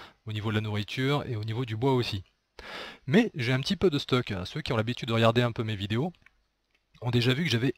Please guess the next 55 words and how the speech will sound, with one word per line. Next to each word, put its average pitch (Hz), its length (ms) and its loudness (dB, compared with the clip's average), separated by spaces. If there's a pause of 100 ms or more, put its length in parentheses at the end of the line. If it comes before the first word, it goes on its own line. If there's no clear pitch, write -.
énormément 135 560 2
de 127 60 -6
coffres. - 500 -8
Alors 104 160 -4
j'en 123 140 -2
dépense 143 260 4
de 156 60 -2
temps 123 220 2
en 113 80 4
temps, 156 260 0 (140)
euh, 98 100 -8
des 104 100 -8
fois 156 140 -4
je - 80 -4
suis 120 80 0
avide, 110 300 -2 (280)
je 107 120 -16
dépense 104 260 -8
complètement, - 500 -4 (380)
mais 113 80 -2
en 110 60 4
règle 147 200 4
générale, 120 380 6
entre 117 300 -2
deux 170 320 -4
très 185 240 2
grosses 151 260 -2
constructions, 139 720 -4 (220)
euh, 104 400 -4
j'économise 117 540 -4 (320)
exprès - 340 2
pour - 220 -10
ce 98 640 -8
genre 131 200 -4
de 120 100 -6
petit - 300 -8
événement. 104 380 -4 (540)
Donc 104 100 -4
là 139 80 4
il 143 60 0
me 131 60 -6
faudrait 110 200 0
cinquante-quatre 123 540 -2
virgule 104 340 -6
huit 139 100 -6
millions 123 300 -2
de 107 60 -6
nourriture 104 460 -4
et 107 40 -2
cinquante-quatre 110 600 -4
virgule 98 360 -10
huit 131 120 -8
millions 117 420 -8
de 110 180 -12
bois. 98 300 -8